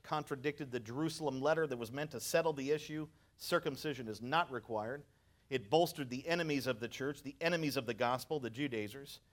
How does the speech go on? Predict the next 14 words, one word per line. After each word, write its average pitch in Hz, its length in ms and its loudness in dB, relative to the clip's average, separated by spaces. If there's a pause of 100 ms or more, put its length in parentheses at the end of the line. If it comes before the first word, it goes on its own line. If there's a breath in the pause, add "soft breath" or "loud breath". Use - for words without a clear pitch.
(480)
And 143 280 4 (300 soft breath)
his 156 180 2
behavior 143 580 4 (160)
was 123 300 -2
absolutely 156 680 4
not 131 380 4
in 131 180 0
step - 600 0
with 151 320 2 (160)
the 139 140 6
truth 143 440 -2
of 120 220 0
the 127 80 0
gospel. 139 720 0